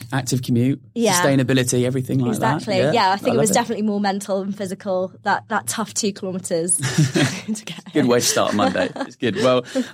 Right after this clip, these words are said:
Speaker 1: gonna kick off this podcast by offering you a piece of advice that someone who has been a guest on the podcast is leaving for you, and they don't know who they're leaving it for. And this piece of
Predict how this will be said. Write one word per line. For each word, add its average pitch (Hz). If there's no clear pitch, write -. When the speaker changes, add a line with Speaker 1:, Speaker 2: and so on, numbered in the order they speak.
Speaker 1:
gonna 143
kick 180
off 175
this 170
podcast 101
by 104
offering 110
you 104
a -
piece 123
of 113
advice 117
that -
someone 113
who 107
has 101
been 104
a 110
guest 156
on 127
the 120
podcast 104
is 101
leaving 95
for -
you, 98
and 98
they 104
don't 147
know 139
who 135
they're 117
leaving 98
it -
for. 90
And 117
this 135
piece 123
of -